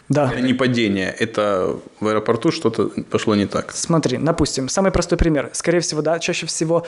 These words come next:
Speaker 1: сталкивание самолетов с машинами, с какими-то, с какими-то там тележками, непонятными вещами из-за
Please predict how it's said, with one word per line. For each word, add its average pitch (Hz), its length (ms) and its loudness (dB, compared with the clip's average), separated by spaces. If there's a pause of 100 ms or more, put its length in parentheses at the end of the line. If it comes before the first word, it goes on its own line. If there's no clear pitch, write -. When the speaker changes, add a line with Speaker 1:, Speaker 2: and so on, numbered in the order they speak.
(120)
Speaker 1:
сталкивание 147 720 0
самолетов 143 640 0 (160)
с - 160 -4
машинами, 147 560 2
с 139 100 -2
какими-то, 180 340 0
с - 80 -2 (160)
какими-то 175 420 2
там 165 120 4
тележками, 175 720 2
непонятными 170 560 2
вещами 175 400 2
из-за 147 520 2